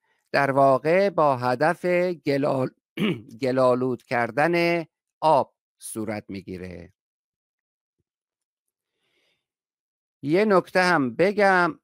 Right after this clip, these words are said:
و اون این که بعضی از مغلطه هایی که تا امشب مرور کردیم و بعضی مغلطه هایی که مرور نکردیم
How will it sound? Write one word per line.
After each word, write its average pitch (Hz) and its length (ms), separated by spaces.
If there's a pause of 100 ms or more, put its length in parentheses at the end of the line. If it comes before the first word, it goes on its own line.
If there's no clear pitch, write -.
و 143 140
اون 185 300
این 226 160
که 160 600 (200)
بعضی 175 580
از 190 220
مغلطه 170 400
هایی 165 280
که 160 120
تا 147 160
امشب 131 420
مرور 117 320
کردیم 160 720 (1200)
و 127 120
بعضی 165 420
مغلطه 143 420
هایی 147 260
که 135 500
مرور 127 500
نکردیم 120 840